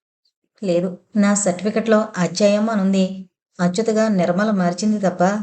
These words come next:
రిజిస్టర్లో అసలు పేరుతోనే సంతకం చేశాను." శశిధర్కి ఏం మాట్లాడాలో తెలియలేదు. ఈ అచ్యుత అమాయకురాలు, లేక నిజాన్ని దాచకూడదనుకుంటోందా? రిజిస్టర్లో ఏ పేరుతో ఉన్నా రేపటి నుంచి అందరి చేత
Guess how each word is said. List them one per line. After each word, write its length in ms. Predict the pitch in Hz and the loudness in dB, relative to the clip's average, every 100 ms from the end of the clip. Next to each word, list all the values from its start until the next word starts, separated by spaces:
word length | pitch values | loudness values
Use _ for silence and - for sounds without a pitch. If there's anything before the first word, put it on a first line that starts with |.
| - 185 | -6 -2
రిజిస్టర్లో 640 | 185 214 220 214 214 220 - | 0 0 0 2 0 -2 -4
అసలు 280 | 180 196 | -2 -2
పేరుతోనే 500 | 202 214 208 208 208 | 0 0 0 -2 -2
సంతకం 460 | 214 180 156 185 220 | -2 -4 -4 -2 0
చేశాను." 420 | 175 - 175 180 175 _ _ _ _ _ _ _ _ _ | 0 2 0 0 -4 _ _ _ _ _ _ _ _ _
శశిధర్కి 640 | - 202 180 196 233 233 190 | -6 -2 -2 0 0 0 -2
ఏం 220 | 208 180 | 0 -2
మాట్లాడాలో 580 | 165 175 190 190 196 196 | -2 -2 0 0 0 -2
తెలియలేదు. 720 | 196 170 202 170 165 180 180 _ _ _ 262 | -2 -2 0 2 0 -2 -8 _ _ _ -2
ఈ 160 | 277 | -2
అచ్యుత 380 | 269 180 202 220 | 0 -4 -2 0
అమాయకురాలు, 800 | 226 165 170 214 214 185 170 180 - - | 0 0 0 0 2 2 0 -4 -8 4
లేక 240 | 269 - | 4 4
నిజాన్ని 540 | 185 226 190 190 220 233 | 0 0 -2 0 -2 -2
దాచకూడదనుకుంటోందా? 1300 | 180 160 180 - 226 226 226 240 220 220 220 220 220 _ _ _ _ _ | -2 -2 -2 -2 0 0 -2 -2 0 0 2 0 -4 _ _ _ _ _
రిజిస్టర్లో 560 | 196 202 240 262 240 247 | -4 -2 0 2 4 2
ఏ 320 | 233 190 196 | 2 -2 -4
పేరుతో 380 | 190 185 180 220 | -2 -2 -2 -2
ఉన్నా 480 | 220 175 190 233 - | 0 -2 -2 -4 0
రేపటి 360 | 190 185 180 180 | 0 2 0 0
నుంచి 340 | 190 240 233 | 0 -2 -4
అందరి 260 | 190 170 190 | -2 0 0
చేత 520 | 202 208 202 196 202 | 2 0 0 -2 -4